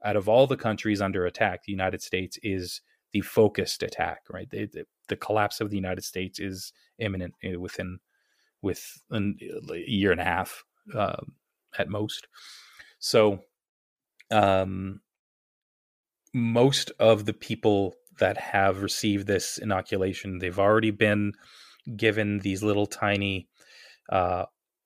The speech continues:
um, time bombs, right? Uh, and if you, if you watch my v-,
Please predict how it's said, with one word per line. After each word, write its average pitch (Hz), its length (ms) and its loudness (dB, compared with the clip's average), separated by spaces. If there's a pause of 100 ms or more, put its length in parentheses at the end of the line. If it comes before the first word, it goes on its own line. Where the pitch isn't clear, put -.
um, 90 540 -6 (1500)
time 113 280 2
bombs, 98 540 2 (180)
right? 98 240 -2
Uh, 110 200 -2
and 110 100 0
if - 160 -4
you, 107 280 -6
if 110 180 -6
you 107 100 0
watch - 640 0
my 107 220 0
v-, 101 240 -12